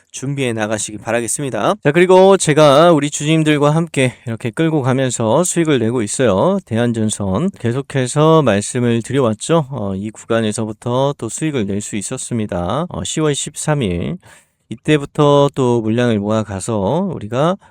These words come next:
어, 수익을 낼 수 있었는데 자, 보세요. 이제 현재 하락 마이너스 팔 프로 시작해서 오히려 상승 중에 있습니다. 이 종목도 가지고 계신 분들이 있을 것으로 보이는데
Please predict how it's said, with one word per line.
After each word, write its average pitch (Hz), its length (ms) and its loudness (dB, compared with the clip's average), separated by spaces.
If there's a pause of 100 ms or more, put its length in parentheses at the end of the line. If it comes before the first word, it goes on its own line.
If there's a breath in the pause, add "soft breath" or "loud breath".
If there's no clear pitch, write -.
(120)
어, - 120 -12
수익을 147 380 -2
낼 98 140 -2
수 - 140 -8
있었는데 113 800 0
자, 107 80 -2
보세요. 127 640 0
이제 90 320 -4
현재 151 300 0
하락 143 400 0
마이너스 101 500 -4
팔 127 140 -6
프로 113 200 -8
시작해서 117 400 -4
오히려 104 280 -4
상승 151 380 -6
중에 107 180 -6
있습니다. 87 500 -6
이 101 80 -8
종목도 120 540 -4
가지고 117 320 -8
계신 107 240 -6
분들이 104 240 -6
있을 - 180 -12
것으로 101 240 -10
보이는데 113 520 -6